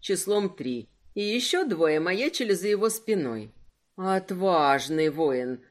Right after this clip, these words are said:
покачала мысленно головой Герда. «Просто-таки рыцарь без страха и упрёка». «Да вот, пришлось казнить негодяя»,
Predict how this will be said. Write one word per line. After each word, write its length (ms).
покачала 580
мысленно 540
головой 460
Герда. 600
«Просто-таки 960
рыцарь 540
без 280
страха 420
и 60
упрёка». 680
«Да 200
вот, 320
пришлось 520
казнить 540
негодяя», 680